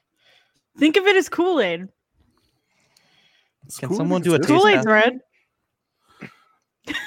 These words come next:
Speaker 2: Yeah,
Speaker 3: Is there
Speaker 2: you
Speaker 3: Kool-Aid in the
Speaker 2: wanna
Speaker 3: world of Dungeons and Dragons?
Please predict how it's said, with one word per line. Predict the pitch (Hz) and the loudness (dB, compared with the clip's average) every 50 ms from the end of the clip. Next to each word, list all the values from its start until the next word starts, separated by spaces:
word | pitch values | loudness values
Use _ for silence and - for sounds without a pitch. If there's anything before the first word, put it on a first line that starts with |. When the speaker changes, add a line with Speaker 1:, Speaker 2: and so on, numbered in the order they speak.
| 831 - - - - - 302 - - - _ - - _ _ | -12 -12 -12 -6 -2 -2 -2 -2 -4 -12 _ -20 -20 _ _
Speaker 2:
Yeah, | - 117 135 202 262 | -4 0 0 2 2
Speaker 3:
Is | 226 | 2
there | - 170 - | 0 -2 -2
Speaker 2:
you | 107 - | 0 2
Speaker 3:
Kool-Aid | 156 156 151 151 | 4 4 4 4
in | 156 156 | 4 4
the | 160 | 4
Speaker 2:
wanna | 160 | 4
Speaker 3:
world | 156 156 156 - | 2 2 0 -2
of | 151 139 | -6 -8
Dungeons | 139 143 156 156 156 | -8 -8 -8 -8 -10
and | 156 147 | -12 -10
Dragons? | 143 143 147 156 160 160 156 | -8 -8 -6 -6 -8 -10 -12